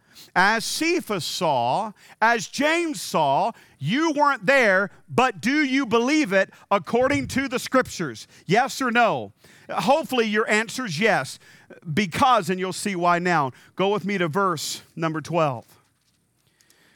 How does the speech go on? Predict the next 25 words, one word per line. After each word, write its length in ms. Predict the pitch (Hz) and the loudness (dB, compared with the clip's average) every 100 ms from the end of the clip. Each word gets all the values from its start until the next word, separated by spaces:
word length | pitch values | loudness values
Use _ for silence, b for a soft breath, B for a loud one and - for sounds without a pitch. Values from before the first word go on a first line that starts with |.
| b | b
Go 80 | - | -6
with 120 | 175 | -4
me 100 | 185 | -2
to 80 | 175 | -2
verse 260 | 180 175 - | -2 -4 -4
number 200 | 160 156 | -6 -6
twelve. 500 | 160 160 127 - - b b b b _ _ _ _ _ _ _ _ _ _ _ _ _ _ _ _ | -2 -2 -2 -8 -20 b b b b _ _ _ _ _ _ _ _ _ _ _ _ _ _ _ _
The 100 | - | -2
Bible 320 | 175 214 262 247 | 2 2 2 -4
says 400 | - 196 165 170 | -2 0 0 -4
in 140 | 151 | -2
verse 260 | 170 185 196 | -2 -2 -4
number 160 | 185 | -6
twelve, 340 | 165 175 143 135 | -4 -2 0 0
"Now 400 | 170 226 294 262 | 2 2 2 0
if 260 | 233 240 | -2 -2
Christ 500 | - 226 220 240 - | -2 0 0 0 -6
be 160 | 160 214 | -6 -6
preached," 720 | 175 - 208 123 - - - | -6 -2 -2 -2 -6 -16 -16
that's 280 | 127 143 151 | -4 -4 -2
what 160 | 180 156 | -4 -2
Paul 260 | 208 190 | 0 0
just 260 | 170 214 - | -2 -4 -2
did, 220 | 220 160 | 0 0
right? 380 | 123 131 139 202 | 0 2 0 -2